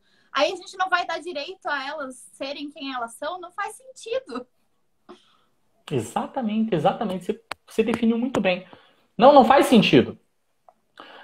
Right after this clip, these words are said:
Speaker 2: Então, aí ele coloca no final que a sociedade brasileira não incorporou a união homoafetiva como forma de constituição de família, tá? E que, enfim, em resumo, a monogamia é, a, é o que se tem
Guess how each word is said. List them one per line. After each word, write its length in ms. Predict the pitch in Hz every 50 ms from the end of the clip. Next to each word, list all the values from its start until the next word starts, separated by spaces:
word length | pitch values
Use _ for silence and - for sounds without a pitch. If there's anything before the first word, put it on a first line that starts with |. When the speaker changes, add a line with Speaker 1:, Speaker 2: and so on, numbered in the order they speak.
| - _ -
Speaker 2:
Então, 500 | 359 320 - 302 240 180 143 - - -
aí 220 | - 214 247 269
ele 140 | 285 285 -
coloca 400 | - 285 269 269 277 277 269 262
no 80 | 254 240
final 340 | 226 269 254 247 262 330 349
que 80 | -
a 60 | 285
sociedade 480 | - 254 226 - 254 208 233 240 233 233
brasileira 500 | 220 226 208 196 220 220 226 240 226 233
não 220 | 220 247 285 349
incorporou 540 | 339 277 - 240 226 226 220 208 202 220 233
a 40 | 233
união 240 | 220 202 202 196 196
homoafetiva 840 | 190 185 185 180 180 - 175 - - 240 226 - - 254 285 403
como 240 | - - 233 214 196
forma 300 | - - 220 233 233 226
de 60 | 185
constituição 400 | - 196 180 175 202 170 - 196
de 80 | 185 -
família, 440 | - 240 233 226 240 277 359 440 - - _ _ _ _ _ _ _ _ _ _ _ _ _ _ _ _ _ _ _ _ _ _ _ _
tá? 280 | - 208 254 - - -
E 140 | 233 254 277
que, 360 | - - 359 427 427 415 415
enfim, 280 | 392 - - 370 415 392
em 20 |
resumo, 380 | 339 320 233 247 349 381 381 370
a 40 | 330
monogamia 600 | 339 339 330 330 247 285 277 269 285 349 370 339
é, 280 | 320 294 294 320 339
a, 480 | 330 285 262 240 226 214 202 208 233 233
é 80 | 247
o 100 | 294 285
que 120 | - 277 247
se 160 | 220 254 233
tem 380 | - - 262 339 415 440 415